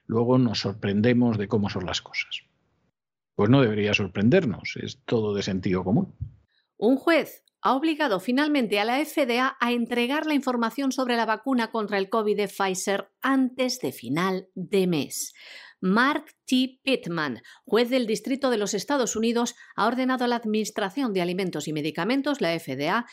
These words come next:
Speaker 2: a entregar información sobre la vacuna anti-covid de la multinacional farmacéutica Pfizer. El juez se ampara en la sección seiscientos uno cincuenta y uno del Código de Regulaciones Federales, que dice lo que debe ser publicado y conocido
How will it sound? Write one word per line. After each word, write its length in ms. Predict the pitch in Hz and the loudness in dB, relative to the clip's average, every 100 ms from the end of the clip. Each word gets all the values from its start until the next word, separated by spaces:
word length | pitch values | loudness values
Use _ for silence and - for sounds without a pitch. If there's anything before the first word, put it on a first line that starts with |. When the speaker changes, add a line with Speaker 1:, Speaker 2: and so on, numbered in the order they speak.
| - - | -18 -8
Speaker 2:
a 100 | 185 | -4
entregar 320 | 196 214 269 294 | -2 -2 0 0
información 500 | 262 233 220 277 247 | -2 -2 -2 -2 -2
sobre 240 | 240 226 | -2 0
la 140 | 214 | 0
vacuna 360 | 208 196 254 208 | -2 -2 -2 0
anti-covid 560 | 208 208 180 214 214 208 | -2 -4 -2 0 0 2
de 120 | 214 | 2
la 120 | 214 | 2
multinacional 840 | 208 220 208 202 196 185 196 214 190 | 2 0 0 0 -2 -2 -2 -2 -2
farmacéutica 880 | 156 151 147 - 180 180 185 165 | -4 -4 -4 -2 -2 -2 -4 -4
Pfizer. 600 | 147 - 170 127 - - - - - - - | -4 -4 -4 -4 -10 -14 -18 -20 -20 -20 -6
El 100 | 135 | -4
juez 320 | 131 269 330 - | 0 0 0 -2
se 80 | |
ampara 320 | 185 165 240 247 | -4 -2 -2 -2
en 80 | |
la 80 | 160 | -4
sección 460 | 156 135 - 262 262 - - | -6 -6 -2 0 -2 -8 -6
seiscientos 800 | 226 - - 262 262 196 - - | -4 -4 -2 -2 0 -4 -6 -2
uno 300 | 262 254 254 | 0 0 -2
cincuenta 480 | - 131 139 139 151 | -4 -4 -4 -2 0
y 80 | |
uno 240 | 240 262 262 - - | 2 0 -2 -8 -8
del 260 | 165 151 - | -4 -4 -2
Código 320 | 277 294 254 | 0 2 0
de 80 | 214 | 0
Regulaciones 540 | 180 165 156 226 190 | 0 -2 -2 -2 -4
Federales, 520 | 247 240 180 180 185 - - _ | -2 -2 -2 -2 -4 -8 -20 _
que 220 | - 214 | 2 2
dice 600 | 202 294 302 - 294 294 254 | 4 0 0 -2 -2 -2 0
lo 380 | 196 220 233 - | 2 2 0 -2
que 180 | 233 190 | -2 -2
debe 400 | 185 233 202 175 | -2 -2 0 -2
ser 340 | - 208 - | -2 -4 -4
publicado 720 | - 262 185 - 208 196 160 - | -2 0 0 0 0 2 -2 -6
y 160 | 165 - | -10 -2
conocido 680 | 294 277 190 240 226 233 | 0 0 -2 -2 2 2